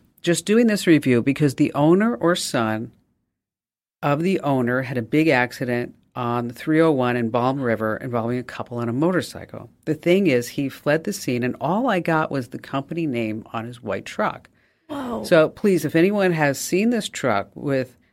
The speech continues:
Speaker 1: a hit on the passenger side, that's the motorcycle that he hit and ran like a coward. Uh, putting this out there in case he didn't turn himself in yet." Okay.
Speaker 2: Oh.
Speaker 1: The review was posted on the page of Arbor Pros Tree Service.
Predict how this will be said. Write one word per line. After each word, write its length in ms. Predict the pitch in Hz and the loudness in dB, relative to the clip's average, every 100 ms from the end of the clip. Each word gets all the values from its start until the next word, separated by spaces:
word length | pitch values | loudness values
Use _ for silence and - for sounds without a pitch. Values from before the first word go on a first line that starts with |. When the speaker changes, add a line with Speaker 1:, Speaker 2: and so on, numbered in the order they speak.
| _ | _
Speaker 1:
a 80 | - | -8
hit 220 | - 185 | 0 2
on 120 | 185 | 2
the 80 | 160 | 0
passenger 680 | - 175 - 226 185 123 117 | -2 -2 -2 0 -2 -2 -6
side, 420 | - 110 101 110 | -6 -4 -4 -2
that's 280 | 131 156 - | -2 -2 -4
the 100 | 175 | -2
motorcycle 560 | 160 151 151 139 131 | 0 0 -2 -6 -4
that 140 | 123 120 | -4 -4
he 60 | |
hit 280 | 110 156 139 | -4 -4 -4
and 200 | 117 113 | -6 -6
ran 180 | 123 127 | -6 -6
like 160 | 120 113 | -6 -10
a 60 | |
coward. 680 | - - 127 123 - - - _ _ _ _ _ - | -14 -8 -6 -6 -6 -8 -10 _ _ _ _ _ -4
Uh, 200 | 131 127 - | -4 -4 -6
putting 300 | - 185 220 | 0 2 4
this 320 | 196 190 190 - - | 4 0 -2 -12 -2
out 280 | 139 135 - | 0 0 0
there 320 | 139 131 131 | 2 2 0
in 200 | - 123 | -4 -8
case 420 | - 131 127 117 | -4 -4 -4 -6
he 160 | - 139 | -10 -8
didn't 280 | 127 123 120 | -6 -6 -6
turn 220 | - 110 | -8 -8
himself 400 | 110 - 98 98 | -8 -8 -10 -8
in 160 | 107 | -10
yet." 220 | 98 95 - _ _ | -8 -12 -16 _ _
Okay. 140 | - - | -12 -10
Speaker 2:
Oh. 260 | - - - - - _ _ | -10 -14 -16 -20 -20 _ _
Speaker 1:
The 80 | 160 | 4
review 380 | 156 139 160 180 | 4 6 4 2
was 160 | 185 | 0
posted 420 | - 180 208 208 202 | 0 0 0 0 0
on 100 | 180 | 0
the 60 | |
page 300 | - 151 131 | 0 -4 -2
of 140 | 131 - _ | -4 -6 _
Arbor 420 | 139 139 160 190 | 2 4 4 2
Pros 640 | 185 - - 127 120 123 | -2 -4 0 2 2 -2
Tree 280 | - - 233 | -10 -4 -2
Service. 680 | 233 - 95 - - - - | -2 -4 -6 -6 -12 -12 -12